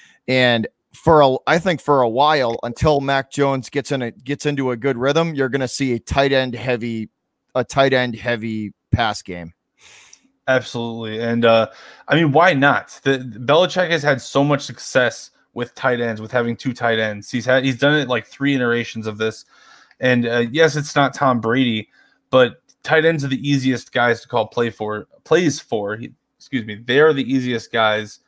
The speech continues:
Speaker 2: on the field to call plays for because they're so big, and all you have to do is just kinda get them open. Um, and it's pretty, it's pretty phenomenal. Uh, <laughs> he says these
Speaker 1: They're
Speaker 2: are
Speaker 1: just
Speaker 2: dozen
Speaker 1: big
Speaker 2: wins in a row.
Speaker 1: targets. They're,
Speaker 2: <laughs> Yeah,
Speaker 1: they're
Speaker 2: they're
Speaker 1: big
Speaker 2: huge.
Speaker 1: targets to throw to.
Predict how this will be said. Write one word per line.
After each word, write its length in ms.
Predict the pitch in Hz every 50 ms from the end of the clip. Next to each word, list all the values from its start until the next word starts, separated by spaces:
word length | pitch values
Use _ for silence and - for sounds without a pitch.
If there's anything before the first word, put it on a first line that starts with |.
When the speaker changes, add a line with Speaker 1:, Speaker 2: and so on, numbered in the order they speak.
| _ _
Speaker 2:
on 160 | - 127 135 151
the 80 | 151
field 360 | 147 - 117 110 107 110 -
to 160 | - - 147 143
call 320 | - - 175 185 190 185
plays 300 | - 127 113 110 110 -
for 420 | - - 175 170 135 101 - - - _ _ _ _ _
because 260 | 131 120 - 135 113
they're 100 | 120 120
so 260 | - - - 156 160
big, 520 | 147 - 139 135 131 131 131 123 123 117 - _ _ _ _ _ _ -
and 400 | 127 120 120 117 113 110 110 113 _ -
all 200 | 123 131 143 147
you 160 | 147 147 143
have 160 | 139 135 -
to 80 | - 120
do 340 | 113 120 123 120 120 120 120
is 220 | 120 117 117 -
just 160 | - 117 -
kinda 220 | - 139 123 117 110
get 180 | 110 117 113
them 140 | - 117 110
open. 480 | 110 120 120 - 127 120 120 117 113 - _ _ _ _ _ _ _ _ _ -
Um, 300 | 117 113 110 107 107 107
and 160 | 110 117 117
it's 160 | 117 113 -
pretty, 340 | - - 165 156 143 131 131
it's 140 | 127 120 -
pretty 180 | - 160 131
phenomenal. 640 | 113 - 123 113 113 110 113 113 113 113 110 107 - _ _ _ _ _ _ _ _ _ _ _ -
Uh, 340 | 117 107 107 - - - - -
<laughs> 180 | - 147 156 151
he 100 | 135 120
says 240 | - - 113 110 113
these 180 | - 117 113 113
Speaker 1:
They're 120 | 143 170
Speaker 2:
are 20 |
Speaker 1:
just 180 | 170 220 208 127
Speaker 2:
dozen 120 | 120 117
Speaker 1:
big 80 | 196 190
Speaker 2:
wins 120 | - 127
in 20 | 170
a 40 | 185
row. 20 |
Speaker 1:
targets. 400 | 220 190 160 - - - - - - - - -
They're, 140 | 156 160 151
Speaker 2:
<laughs> 120 | - -
Yeah, 60 | 180 170
Speaker 1:
they're 80 | 165
Speaker 2:
they're 160 | 160 147 143 -
Speaker 1:
big 200 | 175 175 190 226
Speaker 2:
huge. 100 | 147 117
Speaker 1:
targets 380 | 175 170 165 156 160 - -
to 100 | - 151
throw 240 | - - 156 170 180
to. 200 | 147 131 131 120